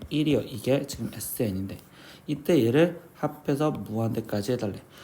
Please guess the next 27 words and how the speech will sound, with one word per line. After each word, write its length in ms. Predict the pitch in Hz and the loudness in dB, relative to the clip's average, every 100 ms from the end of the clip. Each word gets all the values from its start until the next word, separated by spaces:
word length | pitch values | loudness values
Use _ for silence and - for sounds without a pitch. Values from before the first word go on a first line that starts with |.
| - | -14
그러면 300 | - 151 147 | -2 4 4
결국 360 | 143 110 110 - | 4 0 -2 -4
부분 400 | - 123 123 131 | -4 -2 2 2
합을 320 | 131 160 170 | 2 0 2
먼저 260 | 120 98 107 | 2 0 -2
다시 240 | 98 - | -6 -8
표현을 320 | - 127 120 120 | -4 -2 0 0
하면 260 | 117 107 - - - | 0 -2 -8 -18 -12
시그마 480 | - 147 156 151 151 | -4 0 2 2 0
K는 500 | 156 151 143 131 - | 0 4 4 2 0
일부터 760 | 151 147 143 - 147 147 - - | 0 2 -2 -4 -2 -2 -4 -10
n까지 580 | 104 110 - 110 - - | -8 -6 -2 -4 -4 -8
이분의 500 | 104 107 120 113 113 - | -8 -6 -2 -2 -4 -2
일에 260 | 147 101 - - - - - - | -2 -2 -6 -14 -20 -20 -20 -10
K분의 720 | - 151 156 151 131 123 127 - | 0 2 2 2 2 0 -2 2
일 320 | 151 156 165 | 4 2 0
마이너스 760 | - 110 104 113 123 117 - - - - - - - - | -4 -2 0 0 0 -2 -8 -12 -10 -12 -12 -18 -20 -6
K 440 | 151 151 151 143 - | 0 2 2 -2 -4
플러스 680 | 123 113 107 - - 147 - | -2 0 -2 -2 0 0 0
이분의 480 | 120 101 - 110 110 | -6 -8 -2 -2 -2
일이고, 340 | 147 147 - - - - - - - | -4 -2 -4 -6 -12 -20 -20 -8 -2
이거는 360 | 139 165 165 | 2 4 4
나열해서 540 | 113 98 104 120 127 139 | 2 -2 0 0 0 -2
보는 260 | 113 107 | -4 -4
거겠지. 420 | 101 104 98 - 147 | -4 -6 -6 -2 -2
이분의 560 | 110 104 - 104 110 | -2 -6 -4 -2 -2
일에 320 | 151 127 104 | -2 -2 -2